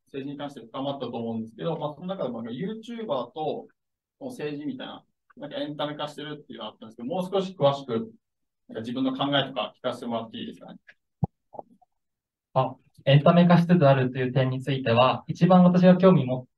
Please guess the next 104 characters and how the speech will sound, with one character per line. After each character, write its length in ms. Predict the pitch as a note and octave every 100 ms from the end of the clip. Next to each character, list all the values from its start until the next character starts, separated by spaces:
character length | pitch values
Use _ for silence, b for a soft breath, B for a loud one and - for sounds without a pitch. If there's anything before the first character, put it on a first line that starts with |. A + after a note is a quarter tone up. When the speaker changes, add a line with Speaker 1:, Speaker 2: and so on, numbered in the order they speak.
| _
Speaker 2:
興 160 | F3 D3
味 100 | B2
を 60 |
持 180 | B2 A#2+
っ 40 |
て 100 | A#2+
い 40 | A#2
た 120 | A#2+
の 100 | A#2
が、 260 | B2 A#2 -
そ 60 | A2+
の 100 | -
千 100 | D#3
葉 140 | E3
県 240 | F3 F3
知 180 | - F3+
事 60 | E3+
の 120 | A2+
選 180 | C3 B2+
挙 180 | A#2+ A2+
の、 300 | A#2+ A#2+ - -
そ 80 |
の 160 | A#2 B2
全 200 | C#3 C3+
部 160 | B2+ B2
で 140 | B2
千 180 | - C3+
葉 120 | D3
県 160 | C3+ A#2+
を 100 | A2+
デ 80 |
ィ 60 | B2
ズ 60 | B2+
ニ 260 | C3 C3
ー 20 |
ラ 80 | C3
ン 60 | C3
ド 100 | B2+
化 80 | C#3
さ 140 | C#3+
せ 100 | C#3+
る 140 | C#3 -
っ 20 |
て 80 | A#2
い 100 | -
っ 40 |
た 300 | A#2+ A#2 - _ _ _ -
内 200 | B2 B2+
容 100 | B2+
を 20 |
発 220 | B2+ B2+
し 40 | -
て 100 | C3+
い 60 |
た 80 | C3
人 220 | B2 B2
間 140 | B2+ B2
な 80 | B2
ん 40 |
で 80 | A#2
す 60 |
け 80 | A#2
ど、 300 | A#2+ B2 - - _ _ _ _ _ _ _ _
ま 120 | C3
あ、 20 | C3
ま 140 | C3+
あ、 120 | C3 -
若 200 | C#3+ C3+
者 240 | F#3+ G3 G3
に 220 | G3 -
つ 100 | F#3+
い 140 | F#3
て 100 | E3
の 260 | C3 C3 -
興 200 | - D3+
味 80 | A#2+
を 40 |
引 100 | A#2+
く 160 | - E3
っ 80 | E3+
て 60 |
い 40 | B2+
う 20 |
の 60 |
は 120 | A#2 B2+
い 40 |
い 40 |
と 80 | B2
思 180 | A2+ A#2+
う 20 |
ん 40 | A#2+
で 120 | A2+
す 80 | -
け 100 | -
ど、 260 | - C3 -
や 100 | D3
っ 80 |
ぱ 140 | - B2+
エ 60 |
ン 80 | D3
タ 120 | E3
メ 120 | D#3+ D#3+
化 160 | E3
し 60 | E3